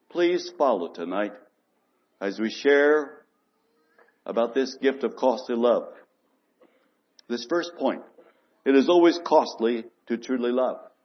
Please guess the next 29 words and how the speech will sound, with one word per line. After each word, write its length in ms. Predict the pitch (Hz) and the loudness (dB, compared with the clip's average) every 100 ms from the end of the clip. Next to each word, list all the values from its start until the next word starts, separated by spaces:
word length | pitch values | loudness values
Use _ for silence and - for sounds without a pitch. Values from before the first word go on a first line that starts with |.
| _ _ - | _ _ 0
Love 240 | 135 170 | 6 6
is 140 | 160 120 | 4 0
not 180 | 156 143 | 0 0
a 80 | 131 | -2
cheap 300 | - 160 - | -6 -6 -6
commodity. 760 | 127 120 117 98 - 98 78 - _ _ _ _ _ - | -4 -2 -2 -6 -10 -10 -10 -14 _ _ _ _ _ 2
Love 320 | 143 165 190 | 6 8 8
is 160 | 156 120 | 6 2
a 80 | 120 | 0
very 320 | 120 170 147 | 2 2 2
intense 520 | 139 131 143 147 135 - | 0 -4 -4 -4 -8 -6
thing. 280 | 127 113 107 _ _ _ - _ | -6 -6 -12 _ _ _ -20 _
Love 380 | 131 156 196 226 | 0 8 10 10
is 180 | 180 143 | 8 6
a 120 | 156 | 2
self-sacrificing 1600 | 131 - 190 214 208 - - 185 180 170 120 165 170 - 147 95 | 2 6 8 8 4 -2 2 2 2 -2 0 0 0 -2 -8 -4
gift. 400 | 113 131 - - _ _ _ _ _ | -2 -2 -6 -20 _ _ _ _ _
Love 440 | 127 160 202 226 170 | 4 10 10 8 4
is 180 | 170 165 | 4 4
a 100 | 151 | -2
costly 640 | - 160 185 - 160 165 | 0 2 2 -2 -2 -2
gift. 520 | 120 147 123 - - _ _ _ _ _ _ _ _ _ _ _ _ _ _ _ _ _ _ | 2 2 2 -2 -20 _ _ _ _ _ _ _ _ _ _ _ _ _ _ _ _ _ _
To 100 | 147 | 0
truly 360 | 143 190 226 214 | 4 6 12 12
love 380 | 196 196 226 185 | 12 10 10 8
is 140 | 151 | 4
going 180 | 185 196 | 2 2
to 180 | 190 170 | 2 2
hurt. 400 | 127 175 - | 4 4 4